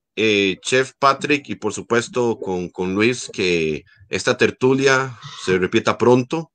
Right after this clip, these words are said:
Eh, son muchos los sueños, son muchos los proyectos a realizar, hay mucho trabajo que hacer, mucho intercambio,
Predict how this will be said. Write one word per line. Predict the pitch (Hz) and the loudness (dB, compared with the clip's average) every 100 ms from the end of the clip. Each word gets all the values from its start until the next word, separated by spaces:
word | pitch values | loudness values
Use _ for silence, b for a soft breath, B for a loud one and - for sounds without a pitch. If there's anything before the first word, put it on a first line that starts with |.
| _ _ _ _ _ | _ _ _ _ _
Eh, | - 95 92 92 87 87 | -2 2 2 2 0 -2
son | - 120 | 0 0
muchos | 123 135 143 147 127 | 4 2 2 2 2
los | 113 95 | 2 0
sueños, | - 131 135 139 135 131 123 | 2 4 4 4 2 2 -2
son | - 104 | -6 -2
muchos | 117 113 117 | -2 -2 -2
los | 110 | -2
proyectos | - 92 104 104 117 110 | -2 0 0 -2 -4 -4
a | |
realizar, | 92 87 82 - 120 127 123 _ _ _ _ _ | -2 -2 -2 0 2 2 0 _ _ _ _ _
hay | 123 135 | 2 2
mucho | 135 123 120 | 2 0 0
trabajo | 113 113 113 | 2 2 0
que | - | -4
hacer, | 92 120 131 123 127 - | -2 2 2 0 -6 -6
mucho | 107 120 123 | 0 0 0
intercambio, | 131 117 98 - 120 120 123 135 131 110 95 87 85 87 | -4 -2 -4 0 0 2 2 2 4 4 2 0 -2 -8